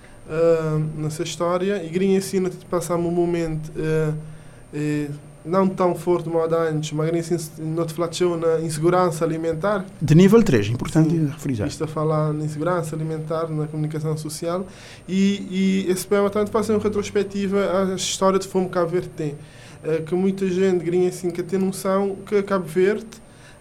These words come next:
Speaker 1: eh, tive um período de fome e que morreu grande parte da população,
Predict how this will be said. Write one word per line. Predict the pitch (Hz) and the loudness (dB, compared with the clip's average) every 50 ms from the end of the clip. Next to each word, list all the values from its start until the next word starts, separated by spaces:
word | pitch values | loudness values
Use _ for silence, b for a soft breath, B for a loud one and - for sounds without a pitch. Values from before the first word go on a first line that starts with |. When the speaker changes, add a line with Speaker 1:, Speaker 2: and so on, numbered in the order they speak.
| b | b
Speaker 1:
eh, | - 185 190 190 196 196 190 185 190 190 - | -4 0 2 2 4 4 2 2 -2 -4 -6
tive | 190 190 185 | -4 -2 -2
um | 190 185 - | -2 -2 -2
período | - 185 180 185 | -2 -2 -2 -4
de | - - | -8 -6
fome | - 190 208 226 220 190 | -4 -2 0 0 0 -2
e | |
que | - 165 | -2 -2
morreu | 175 175 180 160 170 175 170 | 0 0 2 2 2 0 0
grande | 165 185 196 196 190 | 0 0 0 0 0
parte | 190 190 165 | -2 -2 -4
da | 156 151 | -2 -2
população, | 180 170 - 175 175 180 175 - - 185 190 196 | -4 -2 -2 -2 -4 -4 -4 -6 -6 -6 -4 -6